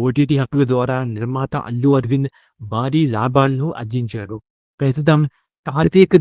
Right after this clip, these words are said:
దండు దర్శకత్వంలో ఓ సస్పెన్స్ థ్రిల్లర్ సినిమాను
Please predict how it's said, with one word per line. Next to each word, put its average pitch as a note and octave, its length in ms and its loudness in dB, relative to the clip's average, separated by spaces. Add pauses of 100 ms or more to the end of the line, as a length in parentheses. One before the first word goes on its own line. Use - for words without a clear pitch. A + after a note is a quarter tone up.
దండు C#3+ 260 4 (100)
దర్శకత్వంలో C3+ 680 0 (220)
ఓ C3+ 40 -2 (140)
సస్పెన్స్ E3 440 -2 (100)
థ్రిల్లర్ D3 360 -2
సినిమాను C3 400 -2